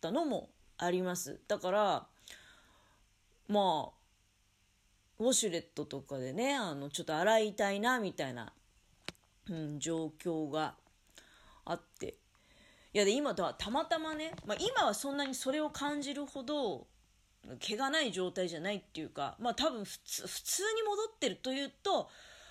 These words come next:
お-、大げさかもしれないけど、まあ、まずやった意味もなくなるしね、そこそこ意味はあったんだとは思うんだけど、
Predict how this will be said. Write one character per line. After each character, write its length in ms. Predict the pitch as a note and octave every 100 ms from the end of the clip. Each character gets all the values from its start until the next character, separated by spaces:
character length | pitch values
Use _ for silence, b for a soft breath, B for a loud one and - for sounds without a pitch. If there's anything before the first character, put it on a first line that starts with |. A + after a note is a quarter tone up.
| B -
お-、 640 | F3+ F3 F3 E3+ D#3+ G3+
大 60 | G3+
げ 100 | G3
さ 180 | G3+ F#3
か 100 | G3+
も 80 | E3+
し 120 | D#3
れ 80 | E3
な 80 |
い 60 | D#3+
け 60 | D3+
ど、 60 |
ま 100 | E3+
あ、 20 |
ま 180 | F3+ G#3+
ず 160 | D#3 D#3
や 120 | E3
っ 60 | E3+
た 120 | - B3+
意 80 |
味 120 | B3+ E3+
も 100 | C3+
な 120 | D3
く 100 | F3+
な 140 | F#3+
る 80 | G#3
し 160 | G3 C3+
ね、 120 | E3+
そ 160 | D4+
こ 80 | - C#5+
そ 140 | D5
こ 60 | D5 B4+ D5+
意 60 | A#4
味 20 |
は 160 | G3+ D3
あ 40 |
っ 60 | - -
た 100 | G#3
ん 80 | F3+
だ 120 | G#3
と 100 | F#3+
は 120 | D#3
思 240 | F3 C#4+ F#4+
う 40 |
ん 80 | E4+
だ 100 | G#3+
け 160 | G3+
ど、 240 | A3 F4